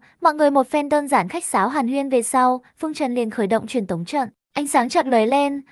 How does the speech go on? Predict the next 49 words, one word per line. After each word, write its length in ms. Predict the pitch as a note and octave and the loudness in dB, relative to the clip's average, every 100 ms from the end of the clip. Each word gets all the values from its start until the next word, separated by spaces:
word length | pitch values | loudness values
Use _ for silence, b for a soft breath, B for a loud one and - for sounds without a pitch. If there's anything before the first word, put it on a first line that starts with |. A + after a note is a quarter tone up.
| b | b
mọi 140 | E4 C#4 | -2 2
người 160 | C#4 | 2
biến 220 | A3+ A3 | 4 2
mất 160 | A#3 F4+ | 2 0
tại 120 | C#4+ | -2
Xích 220 | - F#4+ | -2 -4
Tôn 180 | E4+ D4+ | -2 -4
Sơn 200 | C#4+ C#4+ | -2 -2
truyền 200 | C#4+ B3 | -2 -2
tống 200 | F#3+ F3+ | -2 -2
thạch 140 | G#3+ G3+ | -4 -4
bàn 200 | A3+ G#3 | -2 -2
bên 160 | C4 | -4
trong. 380 | - B3+ A#3+ B3 - _ _ | -2 -2 0 -6 -12 _ _
Phương 180 | F#4 F4+ | -4 0
Trần 220 | E4+ C#4+ | 2 4
lần 160 | C4 | 2
này 180 | B3 A3+ | 2 0
truyền 240 | A3 B3+ G#3 | 0 -2 0
tống 180 | G3 | 0
kinh 200 | G3+ D4+ | 0 0
lịch 160 | D4+ B3+ | 0 2
cùng 180 | C4+ A#3 | 2 2
lần 180 | G#3+ F3+ | 2 2
trước 180 | F4+ | -2
một 140 | F#4+ B3+ | 0 -2
dạng, 320 | F#3+ A3+ F#3+ - b b | 2 0 0 -6 b b
vẫn 140 | D#4+ | -2
như 140 | F4 F4 | 0 0
cũ 220 | D4+ D4+ | 0 2
là 160 | E4 | 2
trước 160 | A#3 F4 | 0 -2
mắt 180 | F4+ F#4+ | 0 0
một 160 | E4 | 0
mảnh 200 | G#3 F#3 | -2 -2
trắng 220 | E3+ F#3+ F3+ | -2 -4 -2
xóa 220 | G#3+ F#3+ | 0 0
về 140 | D4 | 0
sau, 420 | B3+ B3+ A#3+ A#3 A#3+ b | -4 0 0 0 -4 b
liền 180 | D#4+ D#4 | -4 -2
nhanh 160 | D4+ D4 | -2 -4
chóng 200 | C4 G3+ | -4 -2
khôi 160 | C#4+ | -2
phục 180 | C#4 C4+ | -2 -2
bình 200 | G#3+ G#3+ | -2 -2
thường. 400 | G#3+ A3 G3 F#3+ G3 _ _ | -2 -2 -2 -6 -10 _ _
Chỉ 160 | - A#3+ | -6 0
bất 200 | E4 - | 0 2
quá, 360 | A#3+ G3+ G#3+ | 4 4 2